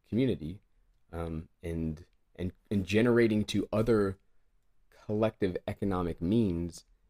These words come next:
in ways that are more difficult to put a numeric value on. Um, so that's, yeah,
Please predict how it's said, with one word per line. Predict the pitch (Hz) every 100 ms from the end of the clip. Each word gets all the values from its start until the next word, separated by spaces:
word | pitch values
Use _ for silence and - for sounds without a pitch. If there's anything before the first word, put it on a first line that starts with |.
| -
in | 90 90
ways | 87 87
that | 82 82 78 - _ -
are | 82 78 - - 62
more | 76 82 - 92
difficult | - - - 76
to | -
put | - 80
a | 76 -
numeric | 90 87 82 -
value | 85 80 78 65
on. | 67 73 _ _ - - - _ -
Um, | 80 78 65 - _ _ -
so | 117
that's, | 135 - - _ -
yeah, | 139